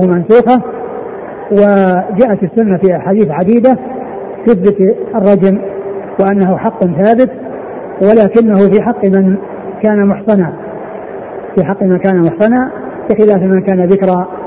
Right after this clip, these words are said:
فإنه يجلد مئة جلدة ويغرب سنة. أورد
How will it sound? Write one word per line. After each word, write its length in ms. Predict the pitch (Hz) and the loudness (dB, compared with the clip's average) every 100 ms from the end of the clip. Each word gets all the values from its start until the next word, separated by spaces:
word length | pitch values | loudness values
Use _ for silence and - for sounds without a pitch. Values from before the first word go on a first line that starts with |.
| - - | -12 -4
فإنه 580 | 180 190 185 170 180 175 - - | 0 2 2 2 2 2 0 0
يجلد 420 | 202 202 175 180 151 - - - - | 2 4 4 0 -2 -10 -10 -10 -2
مئة 180 | 196 170 | 0 0
جلدة 360 | 165 208 226 | 2 2 4
ويغرب 540 | 196 196 190 202 180 170 - - - - - - - | 4 6 4 4 2 0 -6 -10 -12 -12 -12 -12 -2
سنة. 220 | 190 170 - - - - - - - - - - - - - - - 190 | 0 0 -2 -10 -14 -14 -14 -14 -14 -14 -16 -16 -18 -16 -14 -14 -10 0
أورد 200 | 240 269 | 4 6